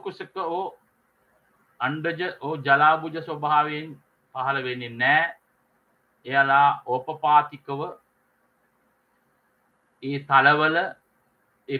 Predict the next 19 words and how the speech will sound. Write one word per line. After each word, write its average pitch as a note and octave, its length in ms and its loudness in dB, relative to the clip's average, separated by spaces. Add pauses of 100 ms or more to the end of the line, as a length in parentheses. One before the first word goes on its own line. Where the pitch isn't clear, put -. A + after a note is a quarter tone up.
(120)
පින් D3 260 -6
කුසල් C#3+ 360 -2 (100)
ශක්තියට C#3 540 -2
අනුව C#3 340 2 (3750)
ඒ B2+ 200 -10
විශ්වයේ C#3 640 -6
රිදම් C3 340 -2 (140)
එක D3 120 -6 (100)
නැත්තම් C3 340 -4 (100)
හේතු D3 240 -8 (100)
ප්‍රත්‍යයට C#3 520 -8
අනුව C3 320 0 (960)
ඒ B2+ 180 -8
තලවල B2 360 -2 (100)
පහළ G2+ 260 -2
වෙනවා. D#2 240 -20 (920)
ඒක A#2+ 120 -12
ඔබට C3 320 -4 (120)
මට - 160 -2